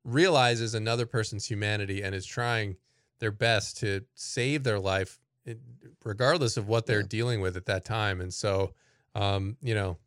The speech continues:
Speaker 1: it was, it was really powerful to see this, and I'm glad, and glad that it worked out.
Speaker 2: One of the, the psychotherapists who spoke out about this after reviewing that footage,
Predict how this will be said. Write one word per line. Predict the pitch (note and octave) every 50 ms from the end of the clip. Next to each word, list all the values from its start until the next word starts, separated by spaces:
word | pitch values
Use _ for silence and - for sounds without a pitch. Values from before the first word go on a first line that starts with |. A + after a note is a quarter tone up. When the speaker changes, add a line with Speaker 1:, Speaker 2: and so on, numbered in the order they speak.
| _ _ _
Speaker 1:
it | - A#2
was, | A2 A2 G2 - -
it | -
was | - - A2+ B2
really | D3+ D#3 C3+
powerful | - - A#2 A#2 A#2 A2+ G#2 - G#2+ G2
to | F#2+
see | F2 - - - G#2+ G#2 G2 F#2 _ _ -
this, | D3+ C3 C3+ B2+ -
and | D3+ C#3 C3+
I'm | C#3 C3 A#2+
glad, | A2 C3 C#3+ D#3 D#3+
and | C#3 C3+
glad | B2 C3 D3+ F#3+ G3+
that | E3 A#2+
it | A2+
worked | A2+ B2+ C3 A#2+ -
out. | G#2+ A#2 C3 G#2 - - _ _ _ _ _
Speaker 2:
One | A2+ A2 G#2+ A#2+ C#3+ D3
of | D3 C#3 B2
the, | B2 B2+ A#2+ A2+ A2 F2+
the | G2
psychotherapists | A2 - - C3 G#2 A2+ A2 - B2 A2+ A2+ A#2 - G#2+ -
who | - G#2
spoke | - - - A#2+ A2 G#2 -
out | F#2+ F#2 G2+ G#2 G2+
about | F#2 E2 F#2 F#2 F#2 E2+
this | C#2+ F2+ F2+ E2+ E2+ E2+ - -
after | D#2 G2 G2+ - G#2+ F#2+
reviewing | F#2+ G2 F2+ D#2+ G2 G#2 G#2 G#2 G2 F#2
that | F2+ E2+ - -
footage, | - - G2 F#2 F#2+ G2 G2+ A2 A2 A2 A#2 -